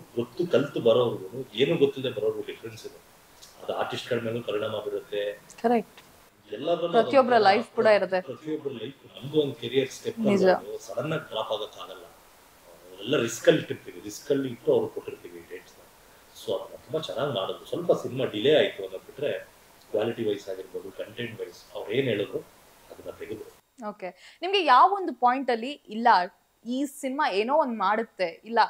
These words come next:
Speaker 2: ಇವ್ರು ಇಷ್ಟು confidence ಇಂದ ಬಂದಿದ್ದಾರೆ, ಏನು, ಆ, touch ಇಲ್ದೆ ನಾವ್ ಮಾಡೇ ಮಾಡ್ತೀವಿ ಅಂತ ಬಂದಿದ್ದಾರೆ", ನಾನು ಯಾ-, ನಿಮಗೆ ಅನ್ಸಿದ್ದು ಯಾವ point ಅಲ್ಲಿ "ಇಲ್ಲ, ನಾನು ಇವ್ರಿಗೆ ಓಕೆ ಮಾಡ್ಲೇಬೇಕು, ಈ ಸಿನಿಮಾ ನಾನ್ ಮಾಡ್ಲೇಬೇಕು" ಅಂತ ಅನ್ಸಿದ್ದು?
Speaker 1: ಅಂದ್ರೆ ಎಲ್ಲ ಹೊಸಬ್ರಿಗೂ ಒಂದ್ chance ಬೇಕೇ ಬೇಕು.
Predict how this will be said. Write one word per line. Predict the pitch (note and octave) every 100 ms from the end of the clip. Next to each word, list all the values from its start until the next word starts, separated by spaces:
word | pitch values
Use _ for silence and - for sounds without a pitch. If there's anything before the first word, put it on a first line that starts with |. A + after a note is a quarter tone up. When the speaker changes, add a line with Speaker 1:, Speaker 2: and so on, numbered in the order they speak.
| -
Speaker 2:
ಇವ್ರು | A3+ A3 G#3+
ಇಷ್ಟು | G3+ D#4
confidence | B3+ A3+ A#3+ B3+ C4 B3+
ಇಂದ | A#3+ A#3+
ಬಂದಿದ್ದಾರೆ, | G3+ G#3 A3 G3 F#3+ F#3+ -
ಏನು, | G#3 A3 B3+ A#3+ - _ -
ಆ, | F#3+
touch | G3+ G#3 - C4
ಇಲ್ದೆ | B3 G#3+
ನಾವ್ | G3+ F#3+
ಮಾಡೇ | F3+ G#3+ C4+
ಮಾಡ್ತೀವಿ | B3 A#3 G#3+ G#3
ಅಂತ | G#3+
ಬಂದಿದ್ದಾರೆ", | G3+ F#3 G#3+ F#3+ F3 F3 - _ -
ನಾನು | B3 C#4 C#4 C#4+ D4+ - G#3
ಯಾ-, | A#3+ B3 B3+ B3
ನಿಮಗೆ | D#4+ F4
ಅನ್ಸಿದ್ದು | D4+ D4+ D#4+ B3
ಯಾವ | A#3 B3+
point | - C#4 C#4+ D4
ಅಲ್ಲಿ | D4+
"ಇಲ್ಲ, | A#3 C4
ನಾನು | B3 A#3+
ಇವ್ರಿಗೆ | A#3+ C4
ಓಕೆ | F#3+ A3 C4+
ಮಾಡ್ಲೇಬೇಕು, | A3+ G3 G3+ A#3 A#3 B3+
ಈ |
ಸಿನಿಮಾ | A#3 G#3 A3+
ನಾನ್ | G#3 F#3
ಮಾಡ್ಲೇಬೇಕು" | F3 G#3+ A#3 F#3+ F3+
ಅಂತ | F3+
ಅನ್ಸಿದ್ದು? | F3 F3 - D#3+ -
Speaker 1:
ಅಂದ್ರೆ | - C#3 D3+
ಎಲ್ಲ | A2 C3+ E3
ಹೊಸಬ್ರಿಗೂ | B2 - D3 D3+ C3+
ಒಂದ್ | A#2+ -
chance | - A2+ A#2+ -
ಬೇಕೇ | F2 A2
ಬೇಕು. | A2 A2 E3+